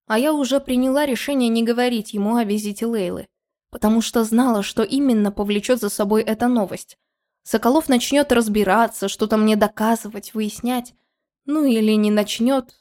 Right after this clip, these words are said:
но все равно никуда не денется и будет у меня новая головомойка. Только доверия между нами давно нет,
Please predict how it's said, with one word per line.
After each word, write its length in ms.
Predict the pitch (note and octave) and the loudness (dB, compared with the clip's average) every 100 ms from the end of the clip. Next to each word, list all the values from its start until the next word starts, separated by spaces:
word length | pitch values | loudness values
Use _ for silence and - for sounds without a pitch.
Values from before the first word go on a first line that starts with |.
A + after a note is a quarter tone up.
| _ | _
но 240 | G#3+ G#3 G3+ | -6 -6 -6
все 260 | - D4 | -4 0
равно 240 | C4 A3+ B3+ | 0 0 0
никуда 400 | A#3 A3 A3 B3+ | 0 -2 -2 0
не 160 | A#3 | 0
денется 420 | G#3 C#4+ B3+ - | 0 -2 -4 -4
и 80 | G3 | -4
будет 380 | F#3+ G#3+ G#3+ A3 | -2 -2 -2 -4
у 40 | |
меня 220 | G3 F#3+ F#3 | -4 -4 -2
новая 360 | G3 A3 F#3 | -2 0 0
головомойка. 840 | F#3+ F#3+ F#3+ G#3+ G#3 - - - - _ _ _ _ _ _ _ _ | 0 0 0 0 0 -4 -10 -14 -16 _ _ _ _ _ _ _ _
Только 260 | A3 A3 A3+ | -4 -2 -2
доверия 520 | A3 A#3+ D4 C4+ G#3+ | 0 0 0 0 0
между 320 | G#3+ G#3+ G3+ | 0 -2 -2
нами 260 | A3 A#3+ A3 | 0 0 -2
давно 380 | G3+ G#3 A3 A3+ | -2 -2 0 0
нет, 420 | G#3+ F#3 F#3 | 0 -2 -6